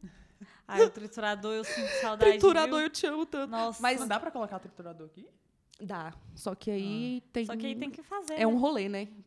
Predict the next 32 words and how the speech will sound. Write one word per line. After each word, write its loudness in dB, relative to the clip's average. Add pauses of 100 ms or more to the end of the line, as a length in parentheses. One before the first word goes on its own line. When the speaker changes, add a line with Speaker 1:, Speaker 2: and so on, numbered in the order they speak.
Speaker 2:
Teria -6
que -12
trocar -6
a -4
parada -8
toda -6
ali, -8
eu -6
acho. -12 (680)
Speaker 3:
Entendi. -14 (240)
Speaker 1:
Tem -14
um -14
rolezão. -14 (140)
Speaker 2:
É -4
um -4
rolê. -2
O -20
que -2
que -2
eu 4
ia 0
falar? -6
Eu -4
ia -6
falar -6
Speaker 3:
Lá 0
em -4
Speaker 2:
alguma -2
Speaker 3:
casa, 0
Speaker 2:
coisa. -4
Speaker 3:
gente, -4 (280)
<laughs> 0